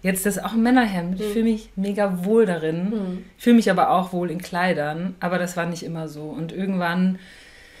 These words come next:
Speaker 1: ich hab einen Podcast gehört, ähm, wie heißt die, Lisa Lister, glaub ich. Und da ging's um den Zyklus, um den weiblichen Zyklus. Und da hab ich das erste Mal davon gehört,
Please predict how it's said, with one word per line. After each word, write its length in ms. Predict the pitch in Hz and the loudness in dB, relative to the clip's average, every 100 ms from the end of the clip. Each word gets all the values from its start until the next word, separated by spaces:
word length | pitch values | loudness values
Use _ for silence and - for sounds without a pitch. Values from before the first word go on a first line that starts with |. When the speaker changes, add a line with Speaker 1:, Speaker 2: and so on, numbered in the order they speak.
| - - - - - _ - | -20 -20 -20 -20 -20 _ -6
Speaker 1:
ich 220 | 185 - | -4 -2
hab 160 | 202 214 | 0 2
einen 140 | 208 | 2
Podcast 560 | 196 339 339 180 160 - | 2 -2 -2 -4 -4 -6
gehört, 520 | 151 147 139 147 - - - - - - - _ | -8 -4 -4 -6 -10 -20 -20 -20 -20 -20 -20 _
ähm, 640 | - 170 165 160 160 160 185 - _ _ _ - _ _ | -8 -6 -4 -4 -4 -4 -6 -12 _ _ _ -20 _ _
wie 140 | 185 | -8
heißt 240 | 180 190 185 | -4 -4 -4
die, 40 | |
Lisa 320 | 175 185 180 | -4 -4 -4
Lister, 400 | 151 160 - 160 | -6 -6 -6 -6
glaub 280 | 147 151 143 | -4 -4 -4
ich. 220 | 156 156 - - - - - | -6 -8 -14 -20 -20 -18 -10
Und 140 | 160 | -4
da 60 | 170 | -4
ging's 340 | 170 190 185 | -2 -2 -2
um 140 | - 180 | -2 -2
den 160 | 170 | -2
Zyklus, 460 | - 247 240 165 165 | -2 -2 0 -4 -4
um 80 | 165 | -6
den 100 | 160 | -4
weiblichen 340 | 170 208 196 | -4 -2 -6
Zyklus. 440 | 185 220 202 170 | -4 -6 -4 -8
Und 120 | 165 160 | -6 -8
da 80 | |
hab 120 | 165 185 | -4 -4
ich 120 | 196 | -4
das 80 | - | -8
erste 340 | 175 196 - | -6 -6 -4
Mal 400 | 196 185 185 196 | -2 0 2 0
davon 380 | 185 180 185 180 | -4 -6 -4 -2
gehört, 680 | 175 175 226 196 165 180 - | -4 -4 -2 0 0 -4 -8